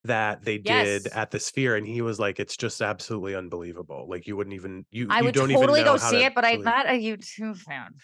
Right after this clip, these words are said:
Speaker 1: Yeah, U two, and I think they were, they only did a couple shows, but now they're doing, like, live cinematic, or not live,
Speaker 2: No, they
Speaker 1: but,
Speaker 2: have,
Speaker 1: like
Speaker 2: like, that, um, that movie that come, I can't
Speaker 1: Planet
Speaker 2: remember. It's
Speaker 1: Earth
Speaker 2: not
Speaker 1: type
Speaker 2: like,
Speaker 1: of
Speaker 2: yeah,
Speaker 1: movie
Speaker 2: it's
Speaker 1: or
Speaker 2: not like a
Speaker 1: something.
Speaker 2: David Attenborough, but not
Speaker 1: Yeah,
Speaker 2: that. But
Speaker 1: yeah,
Speaker 2: it's
Speaker 1: yeah,
Speaker 2: something
Speaker 1: yeah.
Speaker 2: like
Speaker 1: And
Speaker 2: that.
Speaker 1: it's in,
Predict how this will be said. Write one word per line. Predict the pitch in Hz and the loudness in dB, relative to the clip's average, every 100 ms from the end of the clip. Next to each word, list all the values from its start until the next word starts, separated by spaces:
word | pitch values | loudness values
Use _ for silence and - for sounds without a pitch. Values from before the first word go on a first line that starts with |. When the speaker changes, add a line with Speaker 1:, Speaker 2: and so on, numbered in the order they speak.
| - _ | -20 _
Speaker 1:
Yeah, | 180 | 4
U | 165 214 | 6 2
two, | 220 226 | 4 2
and | 175 | 4
I | 170 | 2
think | 160 220 226 | 2 -2 0
they | 233 | 0
were, | 202 160 147 | 2 2 0
they | 135 170 | 0 0
only | 180 | 0
did | 151 131 | 0 -2
a | |
couple | - - 127 123 | -4 -4 -2 -2
shows, | - 120 107 | 0 -2 0
but | 127 | -2
now | 135 156 | 0 0
they're | 165 151 | 2 0
doing, | 127 135 127 120 | 0 0 0 -2
like, | 113 104 - - _ _ _ _ _ _ | -2 -2 -6 -18 _ _ _ _ _ _
live | 123 123 123 127 127 120 | 0 4 4 4 0 -2
cinematic, | - - 143 131 127 123 123 113 - - | -6 -2 -2 0 0 0 -2 -4 -10 -2
or | 151 | 0
not | 139 | 0
live, | 113 208 208 | 0 2 2
Speaker 2:
No, | 220 | 4
they | |
Speaker 1:
but, | 226 | 4
Speaker 2:
have, | 226 226 | 4 4
Speaker 1:
like | 226 220 | 2 4
Speaker 2:
like, | |
that, | 202 190 - | 2 2 0
um, | 175 170 165 160 - | 2 2 0 -6 -6
that | 165 160 | -4 -2
movie | 170 165 160 170 | -2 -4 -2 -2
that | 165 160 | 0 -2
come, | - 165 - | -4 -8 -6
I | 165 | -8
can't | - 175 | -4 -4
Speaker 1:
Planet | 117 | -2
Speaker 2:
remember. | 156 117 113 | -2 -2 -2
It's | |
Speaker 1:
Earth | 208 | -4
Speaker 2:
not | |
Speaker 1:
type | - - | -2 -2
Speaker 2:
like, | 120 | -2
Speaker 1:
of | 117 | 0
Speaker 2:
yeah, | 117 196 | 2 4
Speaker 1:
movie | 180 | 2
Speaker 2:
it's | |
Speaker 1:
or | 113 | 2
Speaker 2:
not | 247 | 2
like | 208 | 2
a | |
Speaker 1:
something. | 233 | 2
Speaker 2:
David | 233 240 | 4 4
Attenborough, | 214 202 190 185 175 | 4 4 2 2 4
but | 170 170 | 2 0
not | 156 - | -4 -2
Speaker 1:
Yeah, | 151 131 | 0 0
Speaker 2:
that. | - - 139 | 0 -4 -2
But | |
Speaker 1:
yeah, | 113 | 0
Speaker 2:
it's | 92 | 0
Speaker 1:
yeah, | |
Speaker 2:
something | 92 185 165 | 0 0 -4
Speaker 1:
yeah. | 139 | -8
Speaker 2:
like | 135 - - | -12 -10 -2
Speaker 1:
And | 104 165 | 2 2
Speaker 2:
that. | |
Speaker 1:
it's | 156 180 | 2 2
in, | 156 | 2